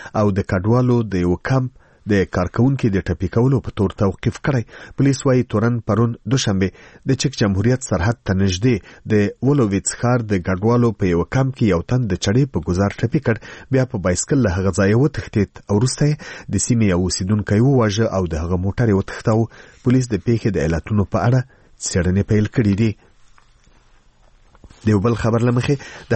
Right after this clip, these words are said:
هالند یوې محکمې یو افغان په شپږویشت کاله بند، په شپږویشت کاله او اته میاشتې بند محکوم کړی. د ځوان د دوه زره اتلسم کال د اګوست په یو دېرشمه په پلازمینه امستردام کې پر دوه امریکایي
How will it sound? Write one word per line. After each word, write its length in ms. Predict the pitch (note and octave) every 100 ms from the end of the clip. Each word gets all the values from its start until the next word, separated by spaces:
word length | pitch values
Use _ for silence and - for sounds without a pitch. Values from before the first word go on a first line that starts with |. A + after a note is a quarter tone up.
| A2+
هالند 240 | B2 C#3+
یوې 220 | C3+ B2 A2
محکمې 340 | F#2+ - G2+ G#2
یو 100 | F2+ F2
افغان 300 | - G#2+ A2 F2 - - -
په 60 | G#2
شپږویشت 460 | - - D3+ A2 - G2+
کاله 200 | F#2+ F2+ G#2 A#2
بند، 280 | B2 B2+ C3 - _ -
په 80 | -
شپږویشت 360 | - D#3 C#3+ -
کاله 140 | C#3 C3+
او 60 | A2
اته 180 | F#2+ - D3
میاشتې 280 | F#2 - E2+
بند 140 | F2 F#2
محکوم 300 | F2 A#2+ A2 -
کړی. 160 | B2+ - - - -
د 20 | B2 A2+
ځوان 240 | B2 B2 G#2
د 80 | F2+
دوه 100 | G2+ F#2+
زره 120 | F#2 F#2+
اتلسم 440 | F#2 F#2 - C3+ A#2+
کال 120 | F#2+ E2+
د 80 | - G2
اګوست 280 | G2 G#2 -
په 60 | F2+
یو 100 | D#2+ D#2+
دېرشمه 360 | F2+ - C#3 C3+ - - -
په 60 | G2
پلازمینه 440 | G2 F2+ A2 A2+ G2
امستردام 560 | E2+ - F2+ F2 B2 C3
کې 160 | - F#2+ -
پر 100 | F#2 A2
دوه 160 | B2+
امریکایي 360 | F2+ F2 F#2+